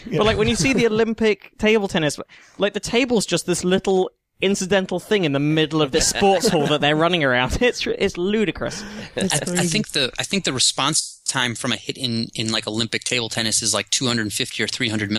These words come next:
Speaker 3: milliseconds, which is faster even than, like, a hundred mile per hour fastball. So they
Speaker 1: Wow.
Speaker 3: really,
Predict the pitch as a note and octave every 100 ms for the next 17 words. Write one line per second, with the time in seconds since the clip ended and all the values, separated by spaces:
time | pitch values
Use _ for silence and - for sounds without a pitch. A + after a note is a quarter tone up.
0 | - - A2 - G#2 A2 A2+ A2 - A2+
1 | A2 A2+ G#2 G#2 G2+ G2+ F#2+ G#2+ G2+ G2
2 | F#2+ G2+ G2 - G2+ - - - - -
3 | - - A#2+ B2+ B2+ A2+ A#2+ A2 G2+